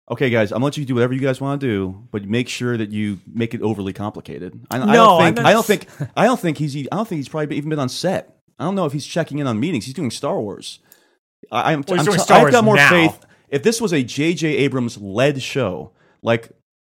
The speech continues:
Speaker 1: and he didn't even fucking lead Lost. So if this was a J J Abrams show that he was executive producing, literally on set all the time,
Speaker 2: Mm-hmm.
Speaker 1: was the showrunner,
Speaker 2: Yeah.
Speaker 1: then I have more concerns. But right now, the good news is I didn't want to see Manhattan.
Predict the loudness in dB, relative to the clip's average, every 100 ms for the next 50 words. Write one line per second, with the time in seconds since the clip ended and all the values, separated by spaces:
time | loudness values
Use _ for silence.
0 | _ -12 -6 -2 -2 -2 -4 -6 -4 -2
1 | -2 -4 -4 -8 _ _ -8 -8 -6 -6
2 | -2 -2 -2 -2 -2 -2 -6 -6 -4 -4
3 | -6 -8 -4 -4 -4 -4 -4 -6 -8 -6
4 | -6 -6 -8 -8 -10 _ _ _ _ _
5 | 0 2 4 2 2 -2 -2 -4 -2 -2
6 | -2 -2 -4 -6 -6 -6 -8 -10 -16 _
7 | -16 -6 -4 -4 -4 -2 2 2 0 -4
8 | -8 -12 -14 -14 -16 -4 0 0 0 -2
9 | -4 -6 -8 -8 -10 -16 -20 _ _ _
10 | _ 0 2 2 0 -2 -2 0 0 -2
11 | -2 -2 -2 -4 -4 -2 -4 -4 -4 -2
12 | -4 -6 -12